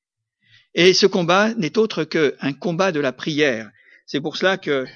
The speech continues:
je vous ai parlé de la grandeur, des douleurs, et aussi nous pourrions peut-être, euh, eh bien, ajouter ce qu'il y a de merveilleux dans l'exaucement de Dieu. Nous voulons tous être exaucés. Nous voulons tous que Dieu nous réponde et qu'il nous donne de grandes choses.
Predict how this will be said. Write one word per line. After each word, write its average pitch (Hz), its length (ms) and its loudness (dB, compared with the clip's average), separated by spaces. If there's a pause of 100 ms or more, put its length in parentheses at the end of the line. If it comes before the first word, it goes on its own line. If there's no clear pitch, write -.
(180)
je - 100 -8
vous 160 200 -6
ai 165 60 -4
parlé 170 260 -2
de 165 60 -8
la 139 80 -4
grandeur, 139 520 -6 (840)
des 151 120 0
douleurs, 214 580 6 (920)
et 180 120 4
aussi 170 800 -2
nous 151 160 -8
pourrions 165 320 -6
peut-être, 160 480 -4
euh, 127 260 -2 (600)
eh - 80 -4
bien, 175 160 0
ajouter 170 500 2
ce - 100 -2
qu'il 156 140 -8
y 165 80 2
a 170 40 2
de 147 100 -2
merveilleux 160 480 -2
dans 156 120 -2
l'exaucement 165 760 -4
de 135 160 -6
Dieu. 120 320 -4 (220)
Nous 202 100 4
voulons 220 220 4
tous 269 220 0
être 185 120 -2
exaucés. 123 500 -6 (880)
Nous 175 80 4
voulons 226 180 6
tous 277 260 2
que - 120 0
Dieu 160 200 2
nous 147 100 0
réponde 127 540 -4 (440)
et 165 80 -2
qu'il 196 180 0
nous 196 120 4
donne 220 280 4
de 165 80 2
grandes 196 320 0
choses. 143 480 0